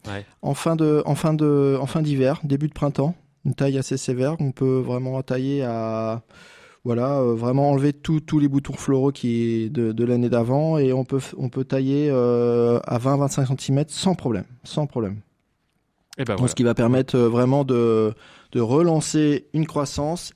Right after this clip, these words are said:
Speaker 2: et vraiment de, d'avoir un, des plants qui sont, euh, costauds et en, en bonne santé.
Speaker 1: Hum. Alors une question très naïve, hein, Fred. Euh, moi, je pensais que la lavande, ça ne poussait que, qu'en Provence. <laughs>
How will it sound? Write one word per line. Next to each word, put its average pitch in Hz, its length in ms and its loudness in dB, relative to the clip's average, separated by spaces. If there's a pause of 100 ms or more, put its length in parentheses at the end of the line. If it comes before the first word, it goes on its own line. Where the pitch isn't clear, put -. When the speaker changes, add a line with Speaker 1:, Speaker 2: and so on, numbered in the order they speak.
Speaker 2:
et 127 120 -2
vraiment 127 460 -2
de, 120 220 -2
d'avoir 117 240 -4
un, 117 80 -6
des 117 140 -6
plants 131 240 -6
qui - 120 -16
sont, 113 360 -8
euh, 113 220 -8 (120)
costauds 147 600 0
et 113 340 -2
en, 113 340 -4
en 120 100 -4
bonne 135 180 0
santé. 117 340 -6 (200)
Speaker 1:
Hum. 104 100 -12 (100)
Alors 120 160 -2
une 131 80 -6
question 139 280 -8
très 139 300 -4
naïve, 160 360 4
hein, 120 180 -2
Fred. 123 380 0
Euh, 104 840 0
moi, 104 160 -8
je - 100 -12
pensais 135 240 -6
que - 120 -4
la 117 40 0
lavande, 110 380 0
ça 135 120 -8
ne 117 60 -10
poussait 127 280 -8
que, 127 220 -4
qu'en 131 220 -4
Provence. 120 680 -4
<laughs> - 760 -14